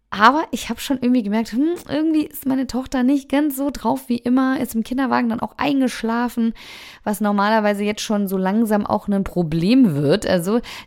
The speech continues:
die schläft nicht mehr überall ein, die will nicht mehr immer Mittagsschlaf machen, das verschiebt sich alles ein bisschen mehr nach hinten, wie es irgendwie so ist, wenn die Kinder ein bisschen älter werden. Ja, und, ähm,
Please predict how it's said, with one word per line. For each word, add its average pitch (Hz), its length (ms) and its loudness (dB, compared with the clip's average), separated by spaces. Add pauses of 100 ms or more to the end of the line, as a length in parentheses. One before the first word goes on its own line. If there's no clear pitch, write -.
die 185 80 -2
schläft 202 360 0
nicht 160 120 -2
mehr 147 160 -2
überall 180 280 4
ein, 156 360 2
die 143 160 0
will 151 120 4
nicht 151 200 -4
mehr 143 120 -4
immer 151 220 0
Mittagsschlaf 156 560 -2
machen, 143 500 -2
das 147 200 -4
verschiebt - 320 -6
sich 156 180 -4
alles 147 200 0
ein 147 80 -2
bisschen 156 240 -4
mehr 139 120 -2
nach 147 140 -2
hinten, 170 500 0 (500)
wie 196 200 2
es - 100 -2
irgendwie 185 320 2
so 160 140 0
ist, - 260 -2
wenn 156 180 2
die 147 140 -2
Kinder 156 380 0
ein 147 160 -2
bisschen 180 440 -4
älter 135 400 -4
werden. 127 440 -8
Ja, 185 260 0
und, 151 340 -2
ähm, 139 300 -4